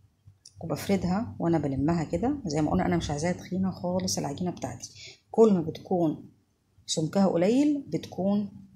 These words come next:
عجينة بالنسبة لي كده ناجحة، بتستوي كويس وأسرع وبتكون هشة ومقرمشة وحلوة.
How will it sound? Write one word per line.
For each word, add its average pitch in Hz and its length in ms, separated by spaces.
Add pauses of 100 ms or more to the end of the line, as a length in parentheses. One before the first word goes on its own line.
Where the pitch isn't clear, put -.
(200)
عجينة 151 420
بالنسبة 151 400
لي - 100
كده - 280
ناجحة، 247 500 (760)
بتستوي 180 320
كويس - 520
وأسرع 233 420
وبتكون 196 440
هشة 202 320
ومقرمشة 175 460
وحلوة. - 340